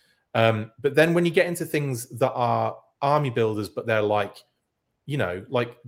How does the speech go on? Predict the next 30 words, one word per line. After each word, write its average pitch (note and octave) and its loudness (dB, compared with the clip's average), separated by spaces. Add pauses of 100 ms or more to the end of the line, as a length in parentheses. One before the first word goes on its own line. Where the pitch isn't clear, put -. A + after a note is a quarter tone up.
(140)
this E3 0
guy, F2 -8
for F#2 -16
example, F2+ -10 (560)
he, F3+ -4 (540)
I F3+ 8
didn't F#3+ 2
even C#3 -2
think F3+ 0
about F#2+ 0
the G2+ -14
snowboard, G#2 0 (160)
the G#2 -8
cape, G#2 -4
and G2+ -8
the F#2 -8
hood. F2+ 2 (400)
And B2 2
I E3+ 6
thought C#3 2
with B2 0
his A#2 -2
normal B2+ 0
loadout, F2 -4
he'd A2 -10
be G2 -6
a F#2 -8
pretty G2 -10 (400)
high A2 2
end. F#2 -2